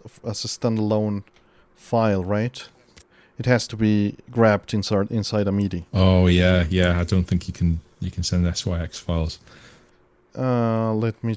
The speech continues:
Speaker 1: check if I can. Yeah, I can do that. And if it works. Okay. Yeah, convert it to midi.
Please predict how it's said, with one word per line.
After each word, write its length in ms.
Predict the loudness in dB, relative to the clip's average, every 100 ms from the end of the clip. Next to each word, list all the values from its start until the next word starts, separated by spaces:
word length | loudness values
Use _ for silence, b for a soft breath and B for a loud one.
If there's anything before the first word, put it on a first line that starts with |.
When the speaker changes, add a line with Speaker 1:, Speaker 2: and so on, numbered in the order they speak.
| -6
Speaker 1:
check 340 | -2 -2 -2
if 140 | -4 -2
I 120 | -2
can. 560 | -2 -4 0 0 -2 -6 _ _ _ _ _ _ _ _ _ _ -10
Yeah, 400 | -4 0 0 0
I 80 |
can 240 | -2 -6 -6
do 160 | -4
that. 360 | -2 -2 -4 -14 B B B _
And 120 | -4
if 120 | -4
it 100 | -4
works. 640 | -4 -6 -6 -10 -10 -10 -12 -18
Okay. 540 | -12 -6 -2 -2 -4 -6 _ _ b b _
Yeah, 260 | -4 -2 -2 -6
convert 280 | -4 -2 -2
it 100 | -4
to 100 | -4
midi. 380 | -2 -2 -2